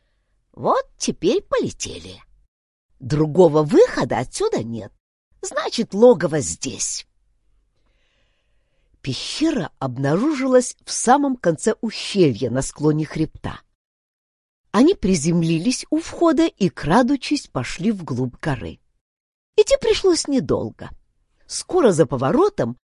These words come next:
открылся большой зал, освещенный факелами.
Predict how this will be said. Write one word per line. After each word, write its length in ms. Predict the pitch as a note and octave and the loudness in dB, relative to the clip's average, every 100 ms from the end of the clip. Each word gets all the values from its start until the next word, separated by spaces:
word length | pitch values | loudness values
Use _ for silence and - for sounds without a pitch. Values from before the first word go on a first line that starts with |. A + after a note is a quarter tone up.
| _ _ _ _ | _ _ _ _
открылся 760 | - - - - E4 E4+ - A#3 | -4 -4 -6 2 2 2 2 0
большой 600 | D#3+ D3+ D#3 - A#3+ D#3+ | 4 2 2 0 2 2
зал, 380 | G#2+ E3 D#4+ - | 2 4 4 2
освещенный 680 | D#3+ - - A#2 - A3+ G#3 | -6 -10 -10 -10 -4 -4 -4
факелами. 760 | - - - - - E2+ - | -8 -14 -14 -14 -16 -16 -18